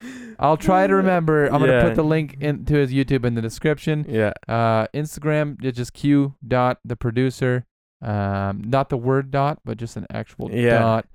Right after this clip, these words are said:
Speaker 2: Yeah.
Speaker 1: Uh, so yeah, new theme song, Joe. New
Speaker 2: That's
Speaker 1: theme
Speaker 2: awesome.
Speaker 1: song. Uh, how you, how you been? How
Speaker 2: Pretty
Speaker 1: you been,
Speaker 2: good.
Speaker 1: Joe?
Speaker 2: Uh, Demi Lovato got a tattoo of a spider on her shaved head.
Speaker 1: <sighs>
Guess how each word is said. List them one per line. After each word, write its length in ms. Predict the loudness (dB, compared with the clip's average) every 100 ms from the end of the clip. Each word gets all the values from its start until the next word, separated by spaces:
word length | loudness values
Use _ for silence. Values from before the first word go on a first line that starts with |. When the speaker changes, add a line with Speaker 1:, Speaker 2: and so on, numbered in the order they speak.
| -14
Speaker 2:
Yeah. 300 | -8 -6 -4
Speaker 1:
Uh, 260 | -4 -6 -6
so 140 | -4
yeah, 180 | -2 -2
new 140 | -2
theme 240 | -2 -2 -4
song, 280 | -6 -14 -14 -20
Joe. 100 | -20
New 80 | -14
Speaker 2:
That's 140 | -8 -2
Speaker 1:
theme 80 | 0
Speaker 2:
awesome. 560 | -2 -4 -8 -8 -10
Speaker 1:
song. 20 | -10 -10
Uh, 220 | -8 -6
how 120 | -4
you, 180 | -2 -2
how 60 | -2
you 120 | -2
been? 380 | 2 2 0 -4 _ _ _
How 40 | 0
Speaker 2:
Pretty 120 | 2
Speaker 1:
you 60 |
been, 200 | 4 4 2 -6
Speaker 2:
good. 80 | -2
Speaker 1:
Joe? 40 |
Speaker 2:
Uh, 440 | 2 4 4 0 -2 -12 -8
Demi 220 | -2 2
Lovato 440 | 4 4 4 4 2
got 180 | 2
a 180 | 2 -2 -4
tattoo 560 | -4 -4 -2 0 2 2
of 100 | -2
a 40 |
spider 560 | -8 -12 -6 0 2 4
on 100 | 2
her 80 | -2
shaved 340 | -2 -2 -2
head. 320 | -2 -2 -2
Speaker 1:
<sighs> 60 | -6